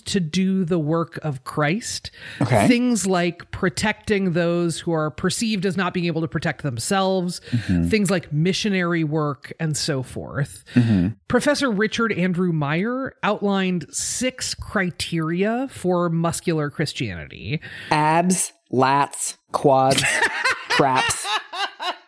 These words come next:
Speaker 2: fraps.
Speaker 1: Number one, a man's body is given to him by God.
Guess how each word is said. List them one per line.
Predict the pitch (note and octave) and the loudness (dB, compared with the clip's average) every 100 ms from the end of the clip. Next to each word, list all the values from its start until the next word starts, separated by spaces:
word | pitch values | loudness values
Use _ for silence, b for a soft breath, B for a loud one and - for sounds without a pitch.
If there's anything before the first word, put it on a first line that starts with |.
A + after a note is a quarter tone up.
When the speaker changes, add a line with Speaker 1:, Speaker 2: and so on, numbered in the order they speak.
| _ _ B B | _ _ B B
Speaker 2:
fraps. | - A#2+ A2 G2+ - - | 0 2 4 0 -4 -2
Speaker 1:
Number | B3+ D#4+ E4 | 0 2 2
one, | C#4+ E4+ D4+ C#3+ B2 D3 _ _ _ | 2 0 0 -4 -10 -12 _ _ _
a | A#3 | 0
man's | A#3 B3+ D4 A#3+ | 2 0 0 -2
body | G#3 A3+ A#3+ A#3+ | -2 0 0 -2
is | G#3 | -2
given | E3 G#3+ A3 A3+ | 0 0 0 0
to | A3+ F#3+ | 0 0
him | G#3+ G#3 F#3+ | 0 -2 -2
by | F#3 F3+ | 0 0
God. | D#3 C#3+ G2 - - | -2 -4 -6 -12 -12